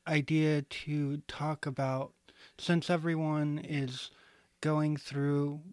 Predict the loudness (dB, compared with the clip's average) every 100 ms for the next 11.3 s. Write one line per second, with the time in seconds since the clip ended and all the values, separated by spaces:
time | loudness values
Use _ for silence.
0 | -14 -8 0 0 2 -2 -2 -2 -2 -2
1 | -4 -2 0 0 -2 -4 -8 -12 -4 -4
2 | -2 -2 0 2 0 0 0 0 -2 -4
3 | -8 -12 -18 -20 -20 -20 _ 0 2 4
4 | 2 0 0 0 0 0 -4 -2 -2 -2
5 | -2 -4 -4 -2 -2 -2 -4 -10 -20 -20
6 | -20 _ _ 0 2 0 -4 -2 2 2
7 | 0 -4 -2 4 4 4 2 2 2 0
8 | 0 -6 -14 -8 0 2 0 0 0 0
9 | 0 -4 -6 -12 -18 -18 -12 -6 -4 -2
10 | -2 -2 -4 -10 _ -2 0 2 2 2
11 | 2 -2